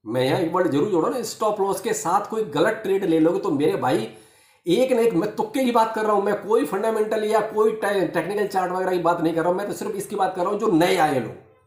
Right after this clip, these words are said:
Mining से comparison कर रहा हूँ। कि अगर आप technical chart में छोड़ो, मारो गोली, नहीं पता, नहीं पता, आप अगर कोई wrong कोई trade ले लोगे spot में, future की भी बात नहीं कर रहा हूँ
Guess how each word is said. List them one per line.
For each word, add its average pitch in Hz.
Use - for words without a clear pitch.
Mining 233
से 240
comparison 160
कर 117
रहा 104
हूँ। -
कि 214
अगर 208
आप 180
technical 160
chart 147
में 185
छोड़ो, 226
मारो 180
गोली, 156
नहीं 185
पता, 185
नहीं 202
पता, -
आप 226
अगर 208
कोई 233
wrong 185
कोई 180
trade 185
ले 165
लोगे 180
spot 160
में, 202
future 143
की 233
भी 247
बात 208
नहीं 170
कर 135
रहा 104
हूँ -